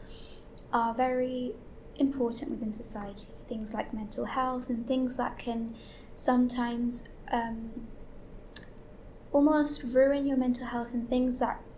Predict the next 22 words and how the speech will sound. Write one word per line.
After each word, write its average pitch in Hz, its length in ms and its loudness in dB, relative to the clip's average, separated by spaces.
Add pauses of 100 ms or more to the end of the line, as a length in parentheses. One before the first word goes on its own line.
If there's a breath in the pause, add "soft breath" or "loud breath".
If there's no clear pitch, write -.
(280)
might 254 280 2
not 247 360 2
be 240 160 4
as 226 260 6
stable 226 460 2
for - 160 -6
you 202 360 -6 (200)
in 240 160 4
order 233 200 0
to - 140 -2
have 214 380 -4 (440)
a 240 80 4
good 220 260 2
headspace. - 840 -2 (540 loud breath)
Um, 214 460 4 (760)
and 247 160 8
I 247 100 8
think 269 260 2
that's 233 260 2
really 240 220 2
important 233 580 -2
because, 214 600 -2